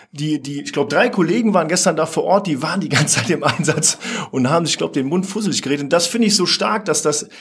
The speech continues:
dass es wirklich mal ein Zeichen gibt und dass es wirklich mal nach vorne kommt, das Thema, und dass, dass darauf aufmerksam gemacht wird, ja, dass wir auch Kriegsversehrte haben und die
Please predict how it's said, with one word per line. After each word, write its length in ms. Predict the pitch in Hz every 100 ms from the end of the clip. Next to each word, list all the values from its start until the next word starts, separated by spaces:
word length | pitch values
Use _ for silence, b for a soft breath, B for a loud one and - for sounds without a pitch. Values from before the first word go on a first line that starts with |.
| B B
dass 220 | - 131
es 100 | -
wirklich 320 | 165 220 226 180
mal 140 | 156
ein 80 | 131
Zeichen 340 | - 202 196
gibt 140 | 175 -
und 80 |
dass 160 | 160 151
es 120 | 127
wirklich 280 | 165 208 180
mal 100 | 165
nach 120 | 147
vorne 280 | - 208 214
kommt, 240 | - 117 127
das 140 | 120 127
Thema, 220 | 127 120
und 180 | 123 120
dass, 180 | 120
dass 160 | - 131
darauf 220 | 123 123
aufmerksam 540 | 170 190 214 - 123 117
gemacht 320 | 120 131 -
wird, 160 | 123
ja, 120 | 135 143
dass 220 | 123 -
wir 160 | 175
auch 140 | 180 226
Kriegsversehrte 800 | - 233 - 135 120 123 123 117
haben 240 | 120 123
und 160 | 120 120
die 200 | 156